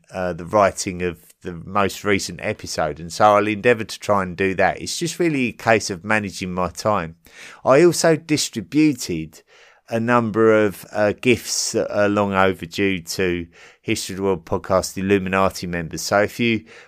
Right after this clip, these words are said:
if you're one of these people who are wa-, who are wondering where your gift is, um, you mu-,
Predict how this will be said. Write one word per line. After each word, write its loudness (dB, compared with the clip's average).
if -4
you're 4
one 6
of 2
these 0
people 2
who 4
are 2
wa-, 4
who 0
are -6
wondering 2
where 2
your 0
gift -2
is, -2
um, -2
you -2
mu-, 0